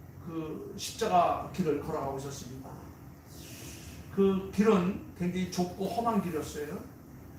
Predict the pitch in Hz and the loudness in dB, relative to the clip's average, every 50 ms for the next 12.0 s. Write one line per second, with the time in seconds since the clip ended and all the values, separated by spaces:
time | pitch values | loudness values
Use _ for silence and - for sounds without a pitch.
0 | - - - - - - - - - - - - - - - - - - - - | -14 -14 -14 -14 -12 -10 -10 -8 -8 -10 -10 -10 -10 -10 -12 -12 -12 -14 -14 -14
1 | - - - - - - - - - 170 175 190 196 190 180 160 143 120 135 139 | -16 -16 -16 -14 -14 -14 -12 -6 2 6 8 8 8 8 6 2 0 -6 -6 -6
2 | 160 156 147 143 143 147 160 180 185 - - 190 175 - - - 180 160 165 180 | -4 -2 -2 -2 -2 0 2 2 2 4 4 4 4 4 2 0 0 0 2 2
3 | 214 214 - - - - - 196 202 196 - 185 175 220 226 214 - 160 156 156 | 2 2 2 0 -4 -2 4 6 6 6 8 8 10 10 10 10 6 4 0 0
4 | - - - 196 208 202 196 - 165 160 160 160 160 160 156 151 160 160 139 139 | -2 0 2 4 4 4 4 4 2 2 2 2 2 0 0 -2 -2 -2 -2 -4
5 | 131 - - - - - - - - - - - - 190 196 - - 165 165 175 | -6 -10 -12 -12 -14 -16 -16 -18 -18 -18 -16 -10 -4 -4 -4 -4 -4 -6 -2 2
6 | 190 208 226 196 - 190 196 190 196 185 160 - - - - - - 175 175 160 | 4 4 4 8 8 8 8 10 8 8 6 6 2 0 -4 -6 -4 -2 0 0
7 | 156 156 165 165 165 160 135 135 139 135 135 - - - - - - - - - | 0 -2 -2 -6 -4 -4 -6 -6 -6 -6 -8 -10 -10 -10 -12 -12 -14 -16 -16 -16
8 | - - - - - - - - - - - - - - - - - - - - | -14 -14 -12 -12 -12 -14 -16 -14 -16 -16 -14 -14 -14 -14 -14 -14 -14 -14 -14 -14
9 | - - - - - - - - 180 190 233 - - 269 285 294 285 - - - | -14 -14 -14 -14 -14 -12 -2 6 8 8 8 8 6 4 4 4 4 4 4 6
10 | 285 262 262 254 254 240 240 - 269 - - 202 220 226 226 226 226 226 226 214 | 6 8 8 8 6 6 6 6 6 6 8 10 10 10 12 12 12 12 12 10
11 | 208 214 220 220 214 196 190 196 202 190 185 180 190 202 208 202 - - - | 10 10 10 10 10 10 10 10 10 10 10 10 10 10 8 8 4 2 -2